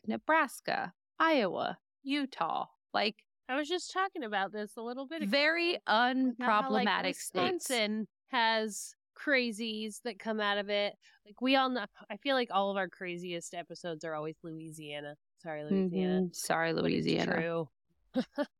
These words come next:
Speaker 2: Or, like, something in, like, the Pacific Northwest or California. But there's some weirdies out there.
Speaker 1: Well, I think it's kind of like, um, it's, it's not as big of areas. Like, the cities aren't as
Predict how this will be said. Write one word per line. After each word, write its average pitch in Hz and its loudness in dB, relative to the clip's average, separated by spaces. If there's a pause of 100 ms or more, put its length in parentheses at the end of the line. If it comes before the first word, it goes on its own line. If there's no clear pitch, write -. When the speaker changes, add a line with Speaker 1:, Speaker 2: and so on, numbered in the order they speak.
(120)
Speaker 2:
Or, 202 2
like, 185 0
something 190 -2
in, 180 0
like, 170 -4
the 180 -4
Pacific 175 -8
Northwest 170 -2
or 170 -8
California. 160 -8 (240)
But 151 -6 (240)
there's - -10
some 254 2
weirdies 247 0
out 175 0
there. 170 -4 (380)
Speaker 1:
Well, 240 6
I 247 2
think 247 0
it's 302 0
kind 233 2
of 214 2
like, 202 2 (140)
um, 180 2 (220)
it's, - -2 (220)
it's - -2
not 226 4
as 214 -4 (120)
big 185 0
of 190 0
areas. 226 2
Like, 220 -2
the 202 -4
cities 202 -2
aren't 190 2
as 185 -4